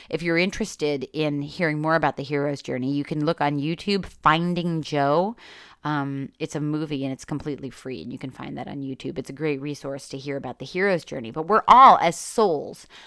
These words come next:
on the hero's journey, and we're all on the path. Every single one of us is on the path. And to be able to look at your life in present moment is incredibly powerful, and to do it with people that are committed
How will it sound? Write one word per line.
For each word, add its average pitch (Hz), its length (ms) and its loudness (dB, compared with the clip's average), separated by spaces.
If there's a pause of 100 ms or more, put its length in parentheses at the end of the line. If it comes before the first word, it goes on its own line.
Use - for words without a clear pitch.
(360)
on 180 260 6
the 180 60 -2
hero's 147 460 -2
journey, 139 460 -4 (420)
and 170 260 4
we're 165 240 4
all 175 480 6
on 160 240 2
the 160 60 -2
path. 120 540 -10
Every 185 200 0
single 190 320 -4
one 151 160 -4
of - 80 -10
us 139 180 -14
is 143 100 -12
on 139 160 -4
the 139 60 -6
path. - 380 -14 (140)
And 156 380 2 (400)
to 208 100 -6
be 220 140 4
able 247 100 4
to 262 80 0
look 196 240 0
at 185 60 0
your 160 100 -2
life 165 300 2
in 143 100 -6
present 151 380 -4
moment 151 340 0
is 160 140 -6
incredibly 139 540 -4
powerful, 135 640 -6
and 135 100 -10
to 175 100 -4
do 214 240 0
it 214 140 4
with 165 180 -2
people 214 420 -2 (220)
that 170 120 4
are 156 100 4
committed 180 1120 6